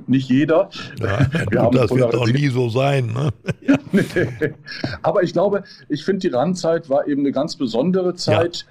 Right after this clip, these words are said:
Speaker 2: Ja, ja.
Speaker 1: Ich glaube, dass wir auch, äh, äh, und so ein bisschen Verdienst von dem Team von Reinhold Beckmann, muss ich sagen, der ein toller Chef war, äh, war es, ähm, dass wir Frauen, viele Frauen an den Fußball rangebracht haben, die sich vorher nicht so sehr für Fußball interessiert haben.
Speaker 2: Richtig.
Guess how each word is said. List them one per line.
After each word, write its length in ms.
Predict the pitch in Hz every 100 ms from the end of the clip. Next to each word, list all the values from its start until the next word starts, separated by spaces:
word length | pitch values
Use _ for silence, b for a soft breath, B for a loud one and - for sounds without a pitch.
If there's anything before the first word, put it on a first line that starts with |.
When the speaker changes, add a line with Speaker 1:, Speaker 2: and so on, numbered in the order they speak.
| b
Speaker 2:
Ja, 120 | 95
ja. 80 | -
Speaker 1:
Ich 140 | -
glaube, 280 | 135 139 -
dass 280 | 147 - 123
wir 180 | 160 165
auch, 300 | 151 151 143
äh, 60 |
äh, 500 | 139 135 123 131 127 117
und 280 | 139 123 135
so 60 | 143
ein 60 |
bisschen 300 | 143 202 202
Verdienst 600 | - 151 117 160 208 -
von 220 | - 151 151
dem 300 | 147 127 -
Team 320 | 196 185 135
von 200 | 135 123
Reinhold 380 | 123 131 127 117
Beckmann, 400 | 147 - 107 92
muss 120 | 101
ich 100 | 98
sagen, 360 | 107 104 117 110
der 100 | 110
ein 160 | 110
toller 240 | - 135 123
Chef 340 | - 135 131
war, 280 | 110 120 135 B B B B
äh, 180 | 120 113
war 260 | 123 139
es, 320 | 131 131 - -
ähm, 360 | 127 123 120 117 b
dass 200 | 123 123
wir 140 | 135 120
Frauen, 480 | - 143 170 113 -
viele 240 | 180 180
Frauen 500 | - 139 156 123 98
an 160 | - 107
den 220 | 104 95
Fußball 380 | 139 139 120 101
rangebracht 600 | 117 135 - 98 - -
haben, 320 | 104 127 139
die 120 | 120
sich 180 | 117 117
vorher 260 | - 151
nicht 160 | 147 156
so 140 | 117
sehr 140 | 98 101
für 80 | 92
Fußball 340 | - 110 110
interessiert 480 | 101 101 - 104 -
haben. 180 | 92 104
Speaker 2:
Richtig. 280 | - -